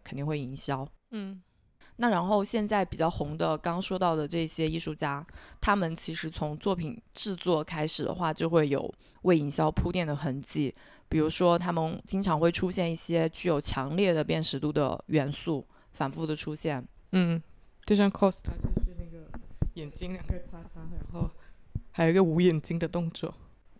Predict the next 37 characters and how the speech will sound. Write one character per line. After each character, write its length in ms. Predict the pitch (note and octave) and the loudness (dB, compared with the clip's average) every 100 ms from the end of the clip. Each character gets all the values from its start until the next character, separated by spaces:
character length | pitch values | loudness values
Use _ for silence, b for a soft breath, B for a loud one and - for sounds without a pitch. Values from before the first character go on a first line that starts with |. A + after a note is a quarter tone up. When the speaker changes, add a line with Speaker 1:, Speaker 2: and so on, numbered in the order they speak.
| - - | -20 0
Speaker 1:
反 120 | D#3 | 2
正 60 | |
那 80 | F#3+ | 4
个 60 | F#3+ | 2
叉 200 | - F3 | 2 2
叉 140 | F#3+ | 4
的 60 | E3+ | 4
眼 160 | - | 2
睛 120 | D#3 D#3 | -2 -4
就 80 | |
是 60 | D#3+ | -4
它 140 | E3 | -2
的 120 | D3+ C#3 | -2 -2
标 220 | - D#3 | 0 0
志 120 | D#3 | -2
性 180 | - D#3 | -10 -8
元 140 | C3 F3 E3+ | -4 -4 -2
素。 140 | D3+ | -4
Speaker 2:
嗯。 80 | D3+ b b b b b - _ _ | -6 b b b b b -20 _ _
Speaker 1:
然 140 | - D3+ | -4 0
后 460 | F3 D#3+ D#3 D3 - - | 4 6 6 2 -4 -6
昆 260 | - G3 G3+ | 4 4 4
斯 440 | - F#3 F#3 F#3 | -2 0 2 2
它 200 | F#3 F3+ | 0 0
的 400 | E3+ D#3+ D3+ C#3+ | 4 4 4 2
金 280 | - F#3 G3 | 0 -2 0
属 160 | - D#3 | -2 0
的 180 | C#3 D3 | 0 0
那 100 | D#3+ | -2
种 120 | C3+ | -2
气 280 | - - F#3 | -2 -2 -2
球 240 | - C#3 | -4 -4
感。 280 | D3 D#3+ - - - F#3+ | -2 -4 -4 -10 0 2
Speaker 2:
嗯， 340 | E3 - F3+ | 2 2 -2
气 220 | - - | 2 4
球 180 | G#3 E3 | 4 2
狗。 220 | - - | 2 2